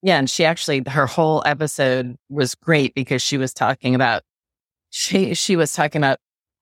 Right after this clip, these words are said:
she's had this podcast for a while and she's, like, a health professional and has type one, and how one of her recent posts was just purely, like,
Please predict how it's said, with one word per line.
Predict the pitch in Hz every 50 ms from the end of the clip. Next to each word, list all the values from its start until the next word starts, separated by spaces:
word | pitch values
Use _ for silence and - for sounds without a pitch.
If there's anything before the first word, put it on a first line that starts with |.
| -
she's | - - - 139 -
had | 180 185 185 165
this | 151 -
podcast | - - 147 139 135 - 160 135 127 - - -
for | - 135
a | 135 151
while | 175 196 208 190 185 180 175 170
and | 151 139 156 143
she's, | - - - - 151 135 -
like, | 131 113 -
a | 147
health | 139 175 170 170 -
professional | - 170 151 - 151 151 - - 147 151 147 143
and | 120 123 127 _ _ _ _ _ _ _ _ _ _
has | - 143 -
type | - - 143 127 - -
one, | 175 175 175 165 160 147
and | 143 139 131 139 _ _ _ _ _ _ _ _ _ -
how | - - 156 147 143 139 139 139 135 123 - _ _ _ _ _ _ _ _
one | - 160 160 156 147
of | 139 -
her | - 151 135
recent | 127 139 156 170 170 - - - 151 127 - -
posts | - - 190 160 147 151 - - _ _ _ _ _ _ -
was | - 151 143 135 -
just | - - 147 131 - - -
purely, | - - 175 175 175 170 165 160 170 165 156 151 156 156 151 147 - - -
like, | - 147 135 127